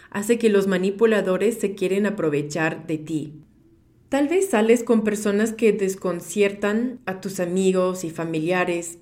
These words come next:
y se preguntan qué fue lo que viste en ellos. No ves tu propia belleza o atractivo. Tienes profundas inseguridades respecto a tu cuerpo y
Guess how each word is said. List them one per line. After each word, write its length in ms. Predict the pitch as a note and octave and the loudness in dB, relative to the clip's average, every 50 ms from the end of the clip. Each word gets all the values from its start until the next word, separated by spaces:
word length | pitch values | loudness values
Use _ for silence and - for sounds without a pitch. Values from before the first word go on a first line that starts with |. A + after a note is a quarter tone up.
| _ - | _ -8
y 120 | - G#3+ | -6 -6
se 160 | G#3+ - - | -4 -2 -4
preguntan 840 | C#4+ - C#4 C#4+ C4+ D4 D4+ D4 D4+ D4 C4+ B3+ A#3+ - - - - - | 0 0 0 2 2 2 0 0 0 0 0 0 0 -2 -6 -12 -16 -4
qué 160 | - C4+ C4+ | -4 -2 -2
fue 180 | C4+ - D4+ C4+ | 0 0 2 4
lo 160 | B3+ C4 B3+ | 4 2 2
que 140 | - A#3+ G#3+ | 2 2 2
viste 320 | G3+ G#3 G#3 - - G3 | 2 2 0 2 2 2
en 100 | F#3 E3 | 2 2
ellos. 500 | E3 F3 E3+ F3+ D#3 B2 - - - - _ _ _ _ _ _ _ _ _ | -2 -4 -2 -4 -4 -4 -6 -10 -16 -18 _ _ _ _ _ _ _ _ _
No 180 | G#3+ A3+ B3+ B3 | 2 4 4 6
ves 240 | B3+ C4+ C#4+ C#4+ | 6 4 4 2
tu 160 | - - D4+ D4+ | 0 -2 -2 2
propia 320 | B3 A3 A3 A3 A#3+ A3 | 2 0 2 4 4 4
belleza 720 | - F#3 F#3 F#3 E3+ F3 F#3+ G3+ G3+ G#3+ F#3 D#3+ D#3 D#3 | 4 4 0 2 2 2 2 2 2 0 -2 -4 -4 -2
o 160 | - D#3+ E3+ F3 | -2 -2 -2 -4
atractivo. 880 | F3 F3 - F#3 E3+ D#3+ D#3+ - G3 G3 G3+ F#3 E3+ D3 D3+ - - - - - - - _ _ _ _ | -4 -4 -4 -4 -4 -4 -6 -4 -2 -2 -2 -2 -2 -4 -6 -8 -14 -20 -20 -20 -20 -20 _ _ _ _
Tienes 240 | A#3 A#3 A#3+ C4 B3+ | 2 4 4 4 2
profundas 640 | B3+ - B3+ B3 B3+ - C#4+ D4 C#4+ C#4+ C4+ - A3+ | 0 0 -2 -2 0 -2 -4 -2 0 -2 -2 0 0
inseguridades 960 | G3+ G3 G3 G3+ F#3+ F#3+ G3 F#3+ G3 F#3+ F#3+ F3+ F3+ F3+ F#3+ F#3 F3 - - | -2 0 0 -2 2 2 2 4 4 2 2 0 0 0 0 -2 -2 -2 -6
respecto 500 | - F3+ F3 - - - G3 G3 G3+ G3+ | -8 -8 -8 -6 -2 0 0 0 0 -2
a 120 | F3+ F3+ - | -4 -4 -4
tu 160 | F#3+ F3+ F#3 | -6 -6 -4
cuerpo 680 | - F#3+ G3 G3+ G3+ G3+ F3+ E3+ E3 D#3+ - - - - - | 0 0 0 0 0 -2 -4 -4 -4 -4 -8 -10 -16 -14 -8
y 380 | G3+ G#3 G#3 G#3+ G#3+ G#3+ G#3+ | -4 0 0 0 0 -2 -4